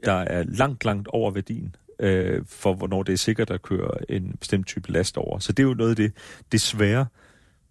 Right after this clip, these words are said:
Speaker 2: Det svære er der jo også et andet, øh, udtryk, der hedder, at der skal lige på bordet.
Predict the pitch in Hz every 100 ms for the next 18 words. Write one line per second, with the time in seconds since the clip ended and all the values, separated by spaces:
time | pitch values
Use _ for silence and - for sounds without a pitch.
0 | _ _ - 104 - 107 127 - 101 98
1 | - 104 110 101 - 101 117 123 92 -
2 | - 104 95 95 - 110 - 92 - 95
3 | 98 95 92 - 98 95 - 98 - -